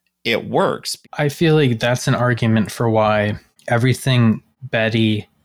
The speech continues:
Speaker 2: and everything Rita experience together is important. I don't necessarily think that argument works for why the, the guy behind the Winkies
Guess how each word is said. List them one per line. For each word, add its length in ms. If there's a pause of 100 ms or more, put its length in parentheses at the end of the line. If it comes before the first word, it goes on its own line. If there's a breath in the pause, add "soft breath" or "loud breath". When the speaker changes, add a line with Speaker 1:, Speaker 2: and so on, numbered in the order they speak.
Speaker 2:
and 140
everything 720 (200)
Rita 600 (100)
experience 560
together 680
is 140
important. 680 (200)
I 100
don't 480 (100)
necessarily 1080
think 460
that 340
argument 560
works 760 (360 soft breath)
for 260
why 640 (500 soft breath)
the, 720
the 100
guy 240
behind 380
the 60
Winkies 920